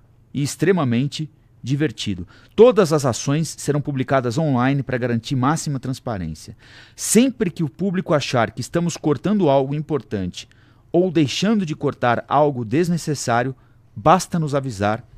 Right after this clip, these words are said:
afirmou o bilionário, também dono da rede social X.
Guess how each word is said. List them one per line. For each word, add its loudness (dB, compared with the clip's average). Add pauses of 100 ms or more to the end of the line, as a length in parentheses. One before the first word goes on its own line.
(520)
afirmou -2
o -2
bilionário, -4
também -6
dono -6 (440)
da -6
rede -6
social -8 (260)
X. -10